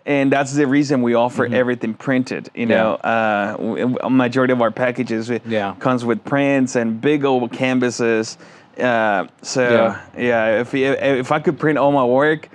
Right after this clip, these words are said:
Speaker 1: uh, it, it sounds a little narcissist,
Speaker 2: Yeah.
Speaker 1: but, like, I would love to see all my work, you
Speaker 2: Yeah.
Speaker 1: know. I did a quinceañera not too long ago. Um, it was for the Padilla family.
Speaker 2: Yeah.
Speaker 1: And, man, she, she went out of, uh, out of this world. She made an entire,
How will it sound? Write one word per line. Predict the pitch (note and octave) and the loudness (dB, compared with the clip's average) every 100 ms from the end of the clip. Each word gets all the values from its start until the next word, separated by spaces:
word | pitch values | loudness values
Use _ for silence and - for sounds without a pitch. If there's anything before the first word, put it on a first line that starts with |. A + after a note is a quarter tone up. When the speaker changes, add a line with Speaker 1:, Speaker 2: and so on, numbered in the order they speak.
| - - - - | -20 -20 -10 -2
Speaker 1:
uh, | C3+ C#3 | 0 2
it, | C#3+ | 2
it | C#3+ | 2
sounds | D3+ C#3+ C3 | 0 0 2
a | |
little | C#3 C3+ | 2 2
narcissist, | A#2+ A#2+ C3+ E3 A#2+ D3+ F#3 | 2 0 0 -2 0 2 2
Speaker 2:
Yeah. | C#3+ | 2
Speaker 1:
but, | C3+ | 2
like, | B2+ B2 - | 2 2 0
I | C#3 | 0
would | D3 | 2
love | C3+ B2+ | 2 0
to | B2 | -4
see | - D3+ | -2 0
all | C3 | 2
my | B2 | 0
work, | A2+ B2 A#2+ | 2 0 2
you | |
Speaker 2:
Yeah. | A2+ G2+ | 0 2
Speaker 1:
know. | A#2 F2+ | 0 0
I | C3 | 2
did | E3+ | 2
a | F#3+ | 0
quinceañera | - D3 - A#2+ B2 C#3 C#3+ A#2+ A#2 C3 - - - - | -2 -4 -2 -2 0 2 2 2 0 -4 -12 -20 -20 -8
not | C3+ C3 | 0 0
too | C#3+ | 2
long | C3+ C3+ | 2 2
ago. | A#2+ A#2 A#2 A2+ A2 - | 2 2 2 2 0 -2
Um, | B2 A#2+ A2+ A2 G2+ A2 A2+ - _ | -2 0 2 2 0 -2 -10 -20 _
it | - | 0
was | C#3 C#3 | 0 0
for | C#3+ B2+ | 0 2
the | A#2+ | 0
Padilla | B2 A#2 C3 B2+ | 0 0 2 2
family. | - B2 A#2+ G2+ G2 A2 | 2 0 0 -2 -2 -4
Speaker 2:
Yeah. | A#2 G2 F2+ - - - | -6 -6 -6 -16 -10 -2
Speaker 1:
And, | C3+ C3 C3+ | 0 2 4
man, | D#3 D#3 | 2 2
she, | - D#3+ D3 F#2+ | 0 -4 -4 -4
she | - F3+ | -2 0
went | F3+ D#3 | 2 2
out | F2 C3+ D3 | 2 2 4
of, | C#3 C3 - | 4 2 2
uh, | B2 A#2+ - | 0 0 0
out | C#3+ | 2
of | C3+ | 2
this | D3+ A#2+ | 2 0
world. | C3 B2+ A#2+ | 0 2 0
She | - D3+ | -2 0
made | D3+ D#3 D#3 | 2 2 2
an | C#3 | 2
entire, | B2+ B2+ C3 C3 C3 B2 A#2 | 0 0 0 2 4 2 0